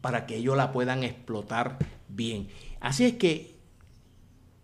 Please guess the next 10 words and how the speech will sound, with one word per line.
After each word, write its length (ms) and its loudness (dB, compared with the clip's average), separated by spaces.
los 280 8
intereses 540 8
privados 720 8
están 440 4
interesados, 1000 6
valga 280 2
la 180 2
redundancia, 800 0
en 440 4
coger 560 4